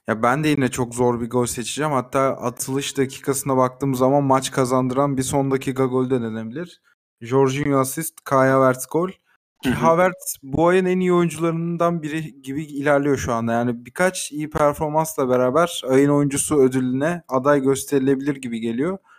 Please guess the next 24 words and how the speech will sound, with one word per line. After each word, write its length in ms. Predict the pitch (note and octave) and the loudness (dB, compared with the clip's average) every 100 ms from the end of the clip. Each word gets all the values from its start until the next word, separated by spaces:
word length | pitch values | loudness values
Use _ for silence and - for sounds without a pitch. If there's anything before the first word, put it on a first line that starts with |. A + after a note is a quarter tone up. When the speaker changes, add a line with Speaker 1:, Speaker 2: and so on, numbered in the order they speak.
| _ _ - | _ _ -16
Speaker 1:
Çünkü 320 | C3+ C3 D3+ | -10 -4 -2
Lukaku'yu 400 | C#3+ D#3 - D3+ | 0 0 0 -2
şu 160 | D3+ D3 | 2 2
anda 220 | D3 C#3+ | 4 2
net 260 | D3 D3+ | 0 -2
bir 100 | - - | -6 -4
şekilde 360 | C#3 C3 C3+ C3 | -4 0 0 2
kesti 380 | C#3 C3 - | 2 2 -2
forvet 380 | - C#3 B2 B2 | -2 2 2 2
hattından 500 | A#2 - A#2+ C3+ D3 | -2 -2 -2 -2 2
ve 200 | E3 F3 E3+ _ _ - | 2 0 -4 _ _ -2
her 160 | C#3 | 2
hafta 260 | C#3+ C3+ D#3 | 2 0 -6
skora 400 | - - C#3 D3 | -6 0 2 2
katkı 380 | C#3+ C3+ - C3 | 0 0 0 2
vererek 460 | C3 D3+ D3+ D3 | 4 4 2 0
devam 280 | B2+ A#2+ A#2+ | 0 2 0
ediyor 200 | A2 A2+ | -4 -8
kendisi. 560 | - A2+ A2 - F#3+ - _ _ _ _ | -10 -14 -14 -14 -14 -16 _ _ _ _
Bu 100 | C3+ | 0
hafta 260 | C#3 C#3 C#3+ | 0 2 0
attığı 260 | C#3 - | 0 -2
golde 380 | C3 C#3+ C3+ C3 | 2 4 4 4
de 240 | C#3 C3+ | 4 4